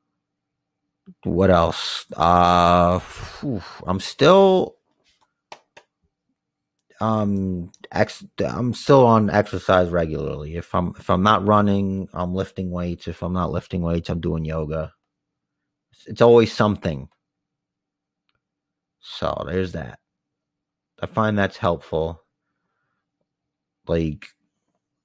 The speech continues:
when I feel strong physically, I feel like I can be strong mentally, like, get the good chemicals going.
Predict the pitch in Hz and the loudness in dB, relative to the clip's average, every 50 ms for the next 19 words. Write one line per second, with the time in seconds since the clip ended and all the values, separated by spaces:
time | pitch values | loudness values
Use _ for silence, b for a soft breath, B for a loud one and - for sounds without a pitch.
0 | _ _ _ - 104 98 92 92 90 - - - 135 127 113 - - - - 101 | _ _ _ -6 -2 0 0 0 0 -2 -2 2 4 4 4 2 -2 -8 -6 -4
1 | 101 101 98 95 95 95 95 95 95 90 _ _ _ _ _ _ _ _ _ - | -2 -2 -2 -2 -2 -4 -4 -6 -6 -10 _ _ _ _ _ _ _ _ _ -12
2 | - - 104 101 104 110 110 - - 113 120 123 120 - - - 87 - - - | -4 -4 -2 -2 -2 -4 -4 -4 -2 -2 -2 0 -2 -2 -4 -6 -8 -8 -6 -6
3 | 90 85 85 80 78 78 78 80 78 - - - - - - _ _ _ _ _ | -6 -4 -4 -4 -4 -4 -6 -8 -10 -12 -18 -20 -20 -20 -20 _ _ _ _ _
4 | _ _ _ _ _ _ _ _ _ _ _ _ _ _ _ _ _ - - 87 | _ _ _ _ _ _ _ _ _ _ _ _ _ _ _ _ _ -2 -2 -2
5 | - - 82 85 - _ - - 90 85 90 90 87 - - - - 92 87 82 | 0 0 -4 -4 -4 _ -14 -10 -6 -2 0 0 0 -2 -4 -4 -2 -2 0 0
6 | 80 82 80 82 85 85 - _ _ _ _ _ _ _ _ _ _ _ _ _ | 0 -2 -2 -4 -6 -8 -10 _ _ _ _ _ _ _ _ _ _ _ _ _
7 | _ _ _ _ _ _ - - 85 87 87 90 82 - - 80 78 78 78 78 | _ _ _ _ _ _ -6 -2 -2 0 0 -2 -4 -4 -6 -6 -4 -4 -4 -6
8 | 78 80 _ _ _ _ _ _ _ _ _ _ _ _ _ _ _ _ _ _ | -8 -12 _ _ _ _ _ _ _ _ _ _ _ _ _ _ _ _ _ _
9 | _ _ _ _ _ _ _ _ _ _ _ _ _ _ _ _ _ _ - 92 | _ _ _ _ _ _ _ _ _ _ _ _ _ _ _ _ _ _ -6 -6
10 | 82 78 98 95 95 - - 85 78 85 90 87 - - 85 85 82 80 - - | -6 -2 0 -2 -2 -2 -2 -4 -2 0 -2 -2 -2 -4 -4 -4 -4 -6 -8 -10
11 | - 78 - - - - 69 67 - - - - | -14 -16 -14 -12 -12 -12 -10 -10 -12 -12 -14 -16